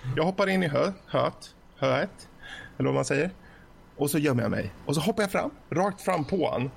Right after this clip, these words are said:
Han ställer sig och tittar. Jag hoppar tillbaka in i höet. Han fortsätter att skyffla hö. Jag hoppar fram igen. Han tittar. Och jag hoppar tillbaka igen.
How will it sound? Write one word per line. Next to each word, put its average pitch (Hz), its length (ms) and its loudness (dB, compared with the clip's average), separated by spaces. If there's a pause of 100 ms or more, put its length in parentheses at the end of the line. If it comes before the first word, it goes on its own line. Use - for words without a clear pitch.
(460)
Han 151 120 2
ställer 147 240 0
sig 123 100 -2
och 117 60 -8
tittar. - 360 -4 (680)
Jag - 60 0
hoppar 185 220 2
tillbaka 196 420 0
in 190 260 0
i 160 40 2
höet. 131 280 0 (720)
Han 151 140 2
fortsätter 247 500 0
att 127 60 -4
skyffla 160 280 0
hö. 302 100 0 (1040)
Jag 165 80 2
hoppar 196 200 -2
fram 220 260 0
igen. 214 400 0 (1000)
Han 160 120 0
tittar. - 440 -2 (360)
Och - 60 0
jag 131 60 2
hoppar 139 180 0
tillbaka 123 220 -2
igen. 113 140 -2